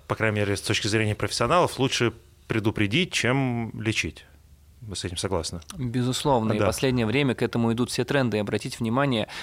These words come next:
Speaker 2: а, все больше становится здоровых людей. Да? У нас сейчас опять возобновилось,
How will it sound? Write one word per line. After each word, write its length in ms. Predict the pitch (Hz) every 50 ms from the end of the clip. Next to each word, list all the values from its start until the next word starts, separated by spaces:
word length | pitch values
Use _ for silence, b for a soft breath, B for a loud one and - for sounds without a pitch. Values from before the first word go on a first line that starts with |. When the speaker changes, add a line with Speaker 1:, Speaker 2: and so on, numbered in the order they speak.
| B B -
Speaker 2:
а, 240 | 113 110 107 107 101
все 180 | - - 120 113
больше 220 | 139 151 - -
становится 440 | - 117 110 123 131 123 - - 113
здоровых 400 | 113 131 120 110 107 107 - -
людей. 260 | 123 120 127 123 117
Да? 140 | 104 123 139
У 80 | 127
нас 200 | 117 117 120 117
сейчас 300 | - - - 120 110 -
опять 300 | 120 107 - 123 113 -
возобновилось, 680 | 113 104 107 104 110 110 113 113 113 107 107 104 -